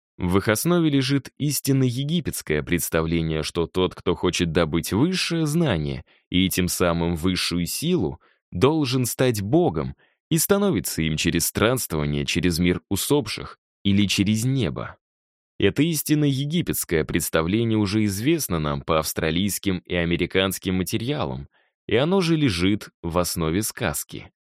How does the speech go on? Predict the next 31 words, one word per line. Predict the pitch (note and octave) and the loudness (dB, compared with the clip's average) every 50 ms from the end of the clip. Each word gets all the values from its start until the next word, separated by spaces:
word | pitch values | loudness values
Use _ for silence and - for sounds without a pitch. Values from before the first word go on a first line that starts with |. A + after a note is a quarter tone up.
| _ _ _ _ _ _ _ _ | _ _ _ _ _ _ _ _
Новеллы, | F#2 F#2 F2 F2 G2+ C3 F#3 G#3 G3 C#3 F2+ D#2+ | 0 2 2 2 2 2 2 2 2 2 2 2
на | D#2 D#2 D2 | 0 -2 -2
которые | - F2 D2+ F2+ E2 E2 D#2+ | -2 -2 -2 0 0 0 -2
ссылается | D2+ - - E2+ E2 D#2 D#2 D2+ - - C#3 D#3 E3+ | -2 -2 -2 0 2 2 0 0 -2 -2 -2 -2 -2
автор, | D#3 - - A#2+ G#2+ - - - _ _ _ | -4 -4 -6 -8 -8 -8 -14 -20 _ _ _
это | - G#2 - C#3 | -6 0 0 0
история | C#3 - - - G3+ G3 F#3 E3+ | 0 2 2 4 4 4 2 0
о | D#3 | 2
приключении | - D3+ C3+ - G#3 G3+ F3 - - B2+ C3 C3 B2 A#2 | 0 0 0 2 2 0 2 0 0 0 0 0 0 0
Сатни | G#2 - - A#2 A#2+ B2 A#2+ B2+ A#2 F#2+ | -2 0 0 0 0 0 0 -2 -4 -4
Хамаинса | - - F#2 G2+ A2 A2+ A2+ G#2+ G2+ G2 F#2 - - G2+ F#2+ | -4 -4 -2 -2 0 0 0 -2 -2 -2 -4 -2 0 0 -2
с | - - | -2 -2
мумиями | - F2+ G2 A2 A#2 A2+ G#2 G2+ G2+ G2+ F#2+ F#2+ F#2 - - _ | 0 2 2 2 4 2 2 2 2 2 0 0 -2 -4 -6 _
и | G2 | 0
рассказ | F#2+ F#2 F2 - - - - G#2 G#2+ G2+ - F#2+ | 2 2 2 0 -2 -2 0 0 0 2 0 -4
о | |
потерпевшем | D#2+ F2 D#2 - G#2+ G2+ - - G2+ G#2 F#2+ - - F#2+ F#2 F2 | -4 -4 -4 -4 -4 -4 0 2 2 2 2 0 -2 -2 -2 -2
кораблекрушение. | - G2 G2 F#2 F2+ G2 F#2+ - A2+ A2+ A2 - - D3+ C#3+ F#2+ D2+ C#2+ C2+ A#1 - - _ _ _ _ _ _ _ _ | -2 -2 -2 0 0 -2 -2 0 -4 -2 -2 -2 -4 -2 -2 -2 -4 -4 -6 -8 -10 -16 _ _ _ _ _ _ _ _
Упомянуть | - F2+ - G2 G#2 B2+ D#3+ F#3 F#3+ D#3+ | -8 0 2 2 4 4 2 2 0 0
ещё | D3+ C3+ - - C3+ | -2 -2 0 0 0
нужно | B2+ B2+ C3+ B2+ A2+ A#2 A2+ G#2+ | 2 2 2 2 2 0 0 0
о | G#2 | 2
той | - A#2 A2+ G#2+ | 2 2 2 4
роли, | G2+ G#2+ A#2+ B2 B2 A2+ | 4 4 2 4 2 0
которую | G2+ - G#2 G2 - A2+ A2 A2+ A2 A2 | 0 -2 -4 0 0 0 2 2 2 2
золото | G#2+ G#2 A#2+ E3+ F#3+ F3+ G#2+ D#2+ - - D#2 D#2 | 0 2 2 2 2 2 0 -2 -2 -2 -2 -2
играет | D2+ D2 E2+ F2 D#2+ D2+ C#2+ - | 0 0 2 2 2 2 0 -2
в | D#2+ | -2
египетском | D#2+ E2 F2+ F2 D2+ E2+ D2 - - - - - E2 D#2+ C#2 | 0 0 0 0 0 -2 -4 -4 -6 -6 -4 -2 -2 -2 -2
погребальном | D#2+ E2+ D#2+ F2 F2+ D2 E2 D#2 D2+ D#2+ F2+ F#2+ G#2+ | -4 -4 0 0 0 2 2 0 2 2 0 0 -2
культе. | - - - F#2+ D2 C2 - - - A1+ - | -2 -2 0 0 0 -2 -4 -8 -10 -10 -12